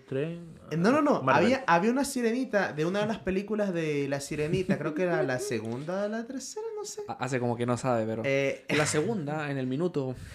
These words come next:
Speaker 2: <laughs> sale una sirenita que es una cabra chica, que ella es morenita y todo.
Speaker 3: Ujú.
Speaker 2: Y entonces, ¿por qué no la sacan a ella, loco?
Speaker 3: Ujú.
Speaker 2: O no sé, ¿viste lo que hizo DreamWorks? ¿Vieron lo que hizo DreamWorks?
Speaker 3: ¿Con?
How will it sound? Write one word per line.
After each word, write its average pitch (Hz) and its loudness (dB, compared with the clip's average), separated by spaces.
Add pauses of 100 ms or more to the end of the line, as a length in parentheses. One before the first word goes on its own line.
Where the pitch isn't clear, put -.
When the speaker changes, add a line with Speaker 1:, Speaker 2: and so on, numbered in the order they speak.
(200)
Speaker 2:
<laughs> - -20
sale 220 0
una 254 -2
sirenita 214 -2
que 147 -6
es 151 -8
una 185 -4
cabra 160 0
chica, 143 -6 (180)
que 160 -6
ella 185 -2
es 196 -2
morenita 196 -2
y 208 -6
todo. - -16 (300)
Speaker 3:
Ujú. 143 -6
Speaker 2:
Y 160 -6
entonces, - -10
¿por - -6
qué - -14
no 370 -6
la - -8
sacan 113 -8
a 107 -12
ella, 107 -10
loco? 156 -6 (240)
Speaker 3:
Ujú. 120 -12 (840)
Speaker 2:
O 143 -6
no 165 -6
sé, 220 -6 (360)
¿viste 151 -4
lo 175 0
que 139 -6
hizo 143 -6
DreamWorks? 127 -4
¿Vieron 143 -4
lo 151 -4
que 135 -6
hizo 123 -4
DreamWorks? 123 -6
Speaker 3:
¿Con? 127 -8